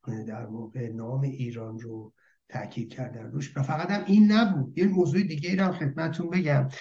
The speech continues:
می‌دونید که در سال هزار و سیصد و چهار بعد از به سلطنت رسیدن رضا شاه، یکی از اقدامات دیگه ای که انجام داد تاریخ هجری شمسی بود که،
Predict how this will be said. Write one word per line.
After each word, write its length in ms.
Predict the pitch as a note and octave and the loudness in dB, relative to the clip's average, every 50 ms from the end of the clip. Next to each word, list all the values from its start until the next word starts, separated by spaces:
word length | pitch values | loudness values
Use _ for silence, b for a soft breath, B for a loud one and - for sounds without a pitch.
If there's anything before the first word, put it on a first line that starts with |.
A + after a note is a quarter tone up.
| B B B B | B B B B
می‌دونید 280 | - E3 G3 G#3 F3+ C#3+ | 0 4 6 6 6 6
که 100 | C3+ C#3+ | 4 4
در 140 | D3 C#3+ C3+ | 4 4 4
سال 260 | - - D#3+ D#3+ F3+ | 2 2 0 0 0
هزار 500 | F3 D3+ - C#3+ C3+ C3 C3+ D3 D#3+ F3 | 0 2 4 4 6 6 6 4 4 2
و 60 | F3 | 0
سیصد 340 | E3+ - C#3 C3+ C#3+ C#3+ D#3 | 0 0 2 2 4 4 4
و 80 | E3 | 4
چهار 600 | E3 - - - C3 B2 B2+ C#3+ D#3+ E3 E3+ E3+ | 2 0 0 2 2 6 6 6 6 6 4 2
بعد 240 | D3 C#3 C#3 D3 D3+ | 4 4 4 4 4
از 400 | E3 D#3+ D#3 C3 - - A#2+ A#2 | 4 2 2 0 -2 -4 -4 -2
به 420 | A#2+ C3 C3 C3 B2 A#2+ A#2+ - - _ _ _ _ _ _ _ _ _ _ _ _ _ _ _ _ | 2 4 4 4 4 2 -2 -4 -8 _ _ _ _ _ _ _ _ _ _ _ _ _ _ _ _
سلطنت 600 | - - - C3+ C3 C3 - C3+ C3+ C3+ C3 B2+ | -4 2 6 6 6 8 8 8 8 8 8 6
رسیدن 420 | C3 - - - C#3 B2+ C3 D3+ E3 | 2 -2 0 0 0 2 2 2 4
رضا 320 | D#3+ C#3 B2+ B2 C3 B2+ | 4 2 4 4 4 2
شاه، 380 | - - - C#3+ D3 D3+ - B B B B B | 2 2 2 4 4 4 2 B B B B B
یکی 260 | C#3 C3+ C3+ - E3 | 6 6 8 8 6
از 240 | E3 E3 - - - - | 4 4 2 2 4 6
اقدامات 640 | D#3 C#3+ C3 C3 B2+ C3+ C3 C3 D3+ E3 E3+ F3 | 8 8 8 8 6 6 8 8 6 6 4 2
دیگه 340 | F3+ - - C3 A#2+ C3+ D#3 | 2 2 2 2 2 2 0
ای 100 | D#3+ D#3+ | 0 0
که 140 | C#3 - C#3 | -2 -2 0
انجام 480 | B2+ C3 B2+ B2+ A#2+ B2 B2 A#2+ A#2+ A#2 | 2 2 4 4 4 2 0 0 0 2
داد 340 | B2+ C#3 D3+ D#3 - - B B B B B - | 6 6 6 6 4 2 B B B B B -14
تاریخ 440 | - - - C3 B2+ C#3 - - F#3+ | -6 0 2 4 4 4 4 2 2
هجری 480 | F3+ C3+ C3 C3 - - C#3 D3+ D3+ | 2 4 4 4 4 2 0 0 0
شمسی 520 | C3+ - B2+ A#2 A2+ - - - - C3+ - | 0 0 -2 -4 -4 -6 -8 -10 -10 -10 -10
بود 240 | - - _ _ - - _ _ _ _ _ _ _ _ _ _ _ _ _ _ _ _ _ _ - | -10 -14 _ _ -20 -20 _ _ _ _ _ _ _ _ _ _ _ _ _ _ _ _ _ _ 0
که، 280 | - D3+ D#3 D3 C#3 | 2 4 4 4 2